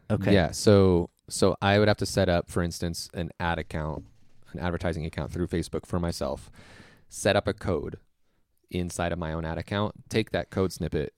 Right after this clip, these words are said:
Speaker 2: have it placed in the code on the website, and then I can do the tracking.
Speaker 1: So you have to know some basic coding to do this?
Speaker 2: No, not usually.
Speaker 1: Okay.
Speaker 2: Um, like, a lot of people are using,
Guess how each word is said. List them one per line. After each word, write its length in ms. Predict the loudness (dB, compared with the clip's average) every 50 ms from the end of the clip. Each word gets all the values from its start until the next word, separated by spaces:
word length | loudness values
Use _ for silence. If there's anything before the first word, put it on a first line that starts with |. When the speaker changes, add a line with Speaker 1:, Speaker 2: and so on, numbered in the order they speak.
| _ _ _ -8
Speaker 2:
have 180 | -4 -2 -2 -2
it 100 | -2 -2
placed 340 | 0 0 0 0 0 -4 -8
in 180 | -6 -6 -4 -4
the 80 | -4 -4
code 260 | -2 0 0 2 0
on 100 | -2 -4
the 80 | -4
website, 460 | -4 -6 -6 -6 -6 -6 -6 -6 -8 -12 _ _ _ _ _ _ _ _ _ _ _ -4
and 320 | -4 -4 -4 -4 -6 -6
then 180 | -4 -4 -4 -4
I 100 | -6 -6
can 140 | -8 -8
do 120 | -8 -8 -8
the 80 | -10
tracking. 480 | -10 -10 -10 -10 -10 -12 -14 -16 -16 -18 -16
Speaker 1:
So 140 | -10 -6 -4
you 40 | -4
have 80 | -4 -4
to 80 | -2
know 140 | -2 0 0
some 240 | 0 -2 -4 -6 -6 _ -4
basic 380 | -2 -2 -2 -2 -6 -8 -6
coding 360 | -4 -2 0 0 2 0 -2
to 120 | -2 -4 -2
do 140 | -2 0 0
this? 320 | 0 -2 -2 -4 -10 -20 _ _ _ -20 -20 _ _ _ _ _ _ _ _ _ _ _ _ _ _ _ _ _ _
Speaker 2:
No, 520 | -6 -4 -4 -2 0 0 0 -2 -4 -6 -10 -12 _ -4
not 180 | -4 -4 -2 -2
usually. 440 | -4 -4 -4 -4 -6 -8 -8 -10 -10 -12 -10 -10
Speaker 1:
Okay. 160 | -6 -4 0
Speaker 2:
Um, 480 | 0 0 0 0 -2 -4 -6 -8 -12 -14 -18 -12 -6
like, 260 | -4 -4 -4 -4 -6 -6 -4
a 80 | 0
lot 160 | 2 2 2
of 60 | 0 0
people 200 | -2 -2 0 0
are 40 |
using, 580 | 0 0 -2 -2 -2 -4 -4 -4 -4 -6 -8